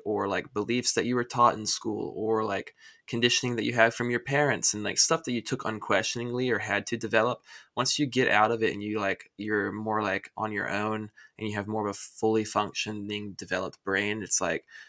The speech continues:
you start to reevaluate a lot of the behaviors and beliefs that you hold. Um, and, like, that's kind of, like, where a lot of the rebellion,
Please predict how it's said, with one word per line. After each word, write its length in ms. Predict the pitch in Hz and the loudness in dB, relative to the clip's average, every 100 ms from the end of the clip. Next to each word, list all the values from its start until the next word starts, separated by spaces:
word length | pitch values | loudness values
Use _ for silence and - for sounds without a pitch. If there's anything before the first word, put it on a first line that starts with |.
| _ _ | _ _
you 120 | 117 | -2
start 320 | - 131 117 | 4 6 6
to 120 | - 107 | 4 -2
reevaluate 840 | 113 110 101 98 98 110 107 98 | 2 2 4 4 4 2 2 0
a 40 | 95 | 0
lot 240 | 95 92 | 2 2
of 140 | 98 - | 0 -4
the 80 | |
behaviors 760 | 87 - 92 95 101 107 104 - | -8 -6 -2 -2 0 0 0 -2
and 140 | 98 | -4
beliefs 360 | - 104 104 - | -8 -6 -4 0
that 140 | 107 | 0
you 120 | 98 123 | 0 0
hold. 380 | 127 123 127 - - - _ - | 2 2 2 -6 -20 -20 _ -2
Um, 400 | 107 104 101 - | 0 0 -4 -4
and, 80 | 117 | 0
like, 120 | 117 | 0
that's 140 | 123 - | 0 2
kind 160 | 127 | 4
of, 60 | 117 | 4
like, 160 | 110 | 2
where 80 | 107 | 0
a 40 | 104 | 0
lot 160 | 101 | 0
of 80 | 95 | 0
the 100 | - | -4
rebellion, 680 | 98 92 71 95 98 92 104 | -6 -2 -2 -2 -4 -6 -10